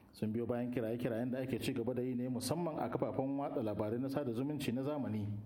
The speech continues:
da suke kiran da a ƙauracewa kayayyakin ƙasar Faransa a matsayin mai da martani ga farfagandar da shugaban ƙasar Faransa Emmanuel Macron ya ƙaddamar cikin yan kwanakin nan kan musulmin ƙasar Faransa,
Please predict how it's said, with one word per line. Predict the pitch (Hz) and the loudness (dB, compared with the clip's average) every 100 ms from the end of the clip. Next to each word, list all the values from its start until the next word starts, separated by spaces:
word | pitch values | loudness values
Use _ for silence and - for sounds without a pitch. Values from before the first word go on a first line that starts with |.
| - - - - - - - - - | -10 -18 -20 -20 -20 -20 -20 -10 -4
da | |
suke | 104 110 | -2 -2
kiran | 95 120 113 | 0 0 0
da | 104 | 0
a | 98 | 0
ƙauracewa | 117 113 98 120 110 | 0 0 0 0 0
kayayyakin | 123 120 113 123 123 | 0 0 0 0 0
ƙasar | 123 127 123 | 0 0 0
Faransa | 123 117 127 135 123 120 | 0 0 0 0 0 0
a | 101 | 0
matsayin | 113 - 131 | 0 0 0
mai | 135 | 0
da | 135 | 0
martani | 113 123 123 101 101 - - - - - - - | 0 0 0 0 -2 -4 -10 -18 -20 -20 -10 -2
ga | 85 | 0
farfagandar | 107 123 98 117 120 117 113 | 0 2 0 0 0 0 0
da | 104 | -2
shugaban | 95 101 98 110 120 | 0 0 0 0 -2
ƙasar | 135 131 127 | 0 0 0
Faransa | 110 131 135 127 123 | 0 0 0 -2 -2
Emmanuel | - 110 117 131 | -2 -2 -2 -2
Macron | 113 101 104 110 135 110 | -2 -2 -2 0 0 -2
ya | 123 | -2
ƙaddamar | 131 151 135 143 143 143 - - - - - - | -2 -2 0 -2 -2 -4 -6 -10 -20 -20 -16 -4
cikin | 131 175 | -2 0
yan | 160 | 0
kwanakin | 147 104 98 113 | 0 0 0 0
nan | 113 107 104 - - - - | 0 -2 -4 -8 -16 -18 -4
kan | 120 | -2
musulmin | 104 104 101 117 | 0 0 0 0
ƙasar | 120 131 | 0 0
Faransa, | 123 98 110 117 | 0 0 0 0